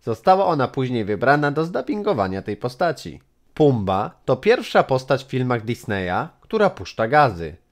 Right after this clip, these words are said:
Potem zdarzyło się to na przykład bohaterom Toy Story dwa podczas napisów końcowych. Scenarzyści pisali rolę Mufasy z myślą o Seanie Connerym.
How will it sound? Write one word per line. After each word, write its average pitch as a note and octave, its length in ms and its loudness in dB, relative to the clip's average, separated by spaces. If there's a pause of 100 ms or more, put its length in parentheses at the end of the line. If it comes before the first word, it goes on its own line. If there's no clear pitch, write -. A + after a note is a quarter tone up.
(300)
Potem G3+ 320 2
zdarzyło B2 480 0
się A2+ 260 -2
to G#2+ 140 -4
na G#2 120 -4
przykład G#2+ 420 -6
bohaterom G2+ 560 -4
Toy B2+ 200 -2
Story G2+ 340 -4
dwa F2+ 480 -6 (160)
podczas B3 380 -2
napisów - 440 -4
końcowych. C3 680 -2 (160)
Scenarzyści B2+ 640 -2
pisali C3 460 0
rolę C#3 260 4
Mufasy G2+ 600 -4 (220)
z - 100 -20
myślą E3 420 -2
o A#2+ 60 -2
Seanie A2+ 400 -6
Connerym. C3 560 -4